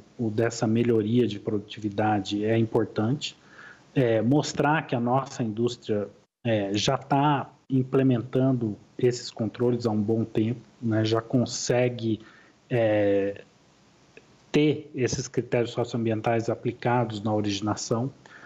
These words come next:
Mas, enfim, a, a, a proposta é trazer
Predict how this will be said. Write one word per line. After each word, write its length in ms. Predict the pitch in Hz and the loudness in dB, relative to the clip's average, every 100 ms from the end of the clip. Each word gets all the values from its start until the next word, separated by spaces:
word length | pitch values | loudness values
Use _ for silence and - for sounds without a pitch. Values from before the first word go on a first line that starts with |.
| - - - - | -20 -20 -20 -6
Mas, 220 | 131 135 147 | 0 2 2
enfim, 460 | 147 135 110 98 - _ - | 0 0 0 -4 -10 _ -2
a, 560 | 127 120 120 117 113 98 _ - | 0 2 2 0 -2 -4 _ -2
a, 800 | 127 117 117 113 104 - - 120 | 0 2 2 0 -2 -6 -4 -2
a 40 | |
proposta 920 | 120 131 123 123 131 - 147 139 143 - | 0 -2 2 2 2 0 0 2 0 0
é 420 | 127 123 139 139 - _ _ _ _ | 2 4 2 -2 -10 _ _ _ _
trazer 800 | - 123 117 120 131 143 143 143 | -2 0 2 2 4 4 2 -2